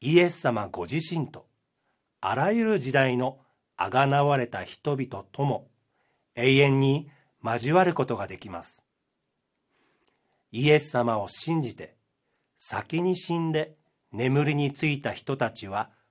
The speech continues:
復活し、今度は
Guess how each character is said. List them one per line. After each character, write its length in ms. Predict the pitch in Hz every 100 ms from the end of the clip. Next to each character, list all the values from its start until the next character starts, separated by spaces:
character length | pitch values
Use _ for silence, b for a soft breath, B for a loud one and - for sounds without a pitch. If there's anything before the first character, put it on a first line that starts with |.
| b
復 220 | - 107 -
活 280 | 120 120 120
し、 280 | - 110 _ _ _ _ _ _ _ _ _ _ _ _
今 240 | - 147 127
度 140 | 110
は 280 | 104 101